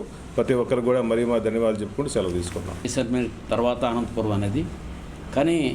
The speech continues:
Speaker 2: మాకు తెలిసినంత వరకు నేను రైతు సంఘ నాయకుడు అయిన తర్వాత ప్రకాశం జిల్లాలో పరిస్థితి అనంతపురం కంటే కూడా చాలా ఎక్కువ సమస్యలతో ఉంది. అందుకనే మేము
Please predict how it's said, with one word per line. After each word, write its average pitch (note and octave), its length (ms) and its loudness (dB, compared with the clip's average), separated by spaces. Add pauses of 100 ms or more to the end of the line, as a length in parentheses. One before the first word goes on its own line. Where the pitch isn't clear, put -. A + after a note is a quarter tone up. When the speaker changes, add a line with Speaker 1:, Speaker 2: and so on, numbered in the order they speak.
(400)
Speaker 2:
మాకు D3+ 240 2
తెలిసినంత D3+ 420 2
వరకు D3+ 280 2
నేను C3 200 2
రైతు C3 140 -2
సంఘ C#3+ 280 2
నాయకుడు C3 220 2
అయిన B2 220 0
తర్వాత B2 260 0 (840)
ప్రకాశం E3+ 540 4
జిల్లాలో D3+ 340 4
పరిస్థితి C#3+ 560 0 (640)
అనంతపురం C#3+ 480 4
కంటే C#3 260 2
కూడా C#3+ 240 2 (280)
చాలా B2 180 2 (100)
ఎక్కువ C#3+ 300 0
సమస్యలతో B2 540 2
ఉంది. B2+ 180 4 (1200)
అందుకనే D#3+ 320 4 (180)
మేము D#3 140 2